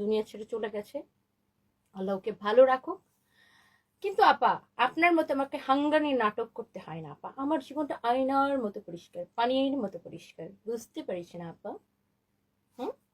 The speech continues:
So,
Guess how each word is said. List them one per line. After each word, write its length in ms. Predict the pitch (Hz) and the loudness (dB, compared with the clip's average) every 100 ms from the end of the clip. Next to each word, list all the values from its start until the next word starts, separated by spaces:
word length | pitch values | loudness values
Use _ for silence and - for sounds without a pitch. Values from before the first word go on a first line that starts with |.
| _ _ _ _ _ _ _ _ _ _ _ _ _ _ _ _ _ _ _ _ _ _ _ _ _ _ _ _ _ - - | _ _ _ _ _ _ _ _ _ _ _ _ _ _ _ _ _ _ _ _ _ _ _ _ _ _ _ _ _ -6 6
So, 140 | 277 | 10